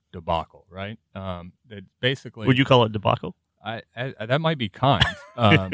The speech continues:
Speaker 2: <laughs>
Speaker 1: you've had a company whose valuation, uh, on the roadshow, uh,
Speaker 2: Is it more a
Speaker 1: was,
Speaker 2: dumpster
Speaker 1: was
Speaker 2: fire?
Speaker 1: sitting more, I think it was, what was it?
Speaker 2: Is it a
Speaker 1: Fif-,
Speaker 2: dumpster fire?
Speaker 1: fifty billion? Yeah. And, uh,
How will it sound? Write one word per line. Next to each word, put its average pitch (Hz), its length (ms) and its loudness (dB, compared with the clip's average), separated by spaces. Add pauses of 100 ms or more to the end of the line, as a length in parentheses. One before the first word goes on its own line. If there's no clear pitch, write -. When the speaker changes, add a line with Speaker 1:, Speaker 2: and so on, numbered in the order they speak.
(280)
Speaker 2:
<laughs> - 260 2
Speaker 1:
you've 117 200 -4
had 123 140 6
a 104 40 2
company 139 460 4
whose 104 420 2
valuation, 113 1040 4
uh, 90 240 -6
on 95 140 -8
the 90 80 -8
roadshow, 98 920 2
uh, 92 160 -8
Speaker 2:
Is 123 80 2
it 135 60 4
more 127 180 8
a 113 40 8
Speaker 1:
was, 107 100 4
Speaker 2:
dumpster 123 220 4
Speaker 1:
was 123 100 -6
Speaker 2:
fire? 147 180 4
Speaker 1:
sitting 131 280 8
more, 123 460 6
I 113 120 -4
think 170 180 -8
it 208 40 2
was, 117 260 -4
what 123 160 -4
was 101 140 -8
it? 90 100 -8
Speaker 2:
Is 120 120 -2
it 127 40 8
a - 40 10
Speaker 1:
Fif-, 127 80 8
Speaker 2:
dumpster 131 320 6
fire? 147 140 6
Speaker 1:
fifty 147 60 4
billion? 160 420 4
Yeah. 131 220 6
And, 107 300 0
uh, 98 260 2